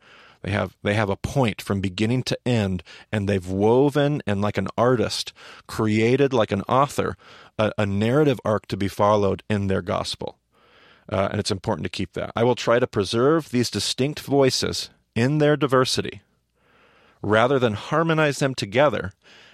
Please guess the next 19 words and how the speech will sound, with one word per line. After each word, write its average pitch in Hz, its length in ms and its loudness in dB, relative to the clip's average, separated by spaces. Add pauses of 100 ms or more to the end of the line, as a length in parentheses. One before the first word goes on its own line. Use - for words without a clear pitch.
(100)
and 104 260 -2
ruin 160 300 4
the 131 80 4
voice 95 580 -4
which 104 220 -2
is 104 140 -2
a, 104 160 0
the 104 100 -2
inspired 110 580 0
word 95 460 -2 (380)
is 95 180 -4
meant 95 220 -4
to - 100 -12
be 92 140 -6
heard. - 340 -8 (160)
I'll 101 80 -6
read 95 140 -4
that - 120 -6
last 87 220 -10